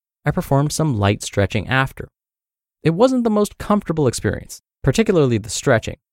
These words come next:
I was taking a lot of deep breaths to help release all of that tightness. But I knew it was worth it. And so the next time you're feeling sore, try active recovery.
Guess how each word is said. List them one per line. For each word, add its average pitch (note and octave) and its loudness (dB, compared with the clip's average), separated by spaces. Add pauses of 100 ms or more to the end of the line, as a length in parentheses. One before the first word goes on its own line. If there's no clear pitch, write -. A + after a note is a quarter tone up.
(200)
I A#2+ -8
was C3+ -6
taking C3 -2
a A2 0
lot A#2 4
of D#3+ -2
deep E3 -4
breaths D#3 0
to B2 -4
help A#2 -2
release A2 0
all G#2+ 2
of A#2+ -2
that A#2+ 0
tightness. - -4 (540)
But B2+ 4
I B2 6
knew E3+ 4 (120)
it - -2
was A2+ 2
worth G2 0
it. - -8 (600)
And B2+ -2
so B2+ 2
the A#2+ 6
next D3+ 2
time F#3 4
you're F3+ 2
feeling D3+ 0
sore, A#2 2 (460)
try C#3+ 0
active C3 -2
recovery. G2+ -2